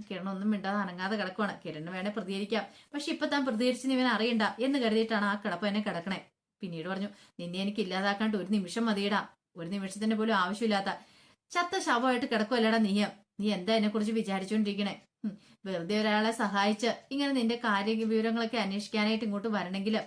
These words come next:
ഞാൻ ചില്ലറക്കാരനാണെന്ന് മനസ്സിലാക്കാനുള്ള ബുദ്ധി പോലും നിനക്ക് ഇല്ലാതെ പോയല്ലോ. ഓ, അല്ല, ഇപ്പൊ നിന്നോട് പറഞ്ഞിട്ട് എന്ത് ചെയ്യാനല്ലേ? കാര്യമൊന്നുമില്ല നിന്നോട് പറഞ്ഞിട്ട്. നിനക്ക് സംസാരിക്കാനും കഴിയുമെങ്കിലും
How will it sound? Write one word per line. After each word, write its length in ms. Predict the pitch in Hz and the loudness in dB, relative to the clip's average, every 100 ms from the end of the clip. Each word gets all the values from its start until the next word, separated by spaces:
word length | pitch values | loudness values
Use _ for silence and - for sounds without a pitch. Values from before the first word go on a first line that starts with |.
| - - - _ | -8 -20 -20 _
ഞാൻ 180 | 175 185 | -8 -6
ചില്ലറക്കാരനാണെന്ന് 720 | - 185 185 196 214 233 226 226 | -4 -2 -4 -2 0 2 2 2
മനസ്സിലാക്കാനുള്ള 540 | 208 220 208 226 226 | 0 0 -2 0 0
ബുദ്ധി 280 | 214 175 220 | 0 -2 0
പോലും 180 | 226 240 | 2 0
നിനക്ക് 200 | 214 240 | 0 -2
ഇല്ലാതെ 260 | 185 214 | 0 0
പോയല്ലോ. 280 | 214 190 170 - | 0 -2 -6 -8
ഓ, 60 | 196 - _ | -14 -14 _
അല്ല, 160 | - 170 | -12 -8
ഇപ്പൊ 120 | 196 | -6
നിന്നോട് 380 | 180 160 170 226 | -6 -6 -2 -2
പറഞ്ഞിട്ട് 320 | 233 240 247 | 0 -2 -2
എന്ത് 160 | 196 247 | -2 0
ചെയ്യാനല്ലേ? 480 | 233 233 214 214 - - _ _ - | 0 0 0 0 -4 -12 _ _ -2
കാര്യമൊന്നുമില്ല 560 | 349 339 339 254 254 226 | 2 2 2 2 2 2
നിന്നോട് 300 | 214 208 226 | 2 2 2
പറഞ്ഞിട്ട്. 380 | 202 202 202 156 - _ 330 | 0 0 -2 -4 -10 _ -8
നിനക്ക് 260 | 339 277 | -4 -2
സംസാരിക്കാനും 800 | 220 180 190 214 214 220 247 262 - - _ _ _ | 0 -2 -2 0 0 0 2 0 -2 -10 _ _ _
കഴിയുമെങ്കിലും 540 | - 233 233 226 233 | -4 0 2 2 0